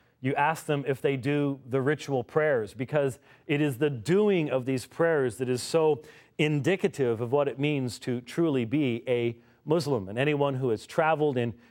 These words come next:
Islamic countries knows that it is a part of the very culture itself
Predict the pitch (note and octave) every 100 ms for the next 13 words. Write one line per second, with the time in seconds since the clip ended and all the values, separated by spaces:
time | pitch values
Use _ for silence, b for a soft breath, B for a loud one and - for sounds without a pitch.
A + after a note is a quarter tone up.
0 | B B2+ D3 C3 B2 - F3+ F3 C#3 A#2+
1 | B2+ C#3 D3+ A2 G2+ B2+ C3+ C3 C3+ -
2 | F#3+ G3 - E3+ E3 D3+ D#3 D3 D3+ C3+
3 | E3+ D#3+ - - G#3 G3+ - F#3 D3+ -
4 | - E3 C3+ -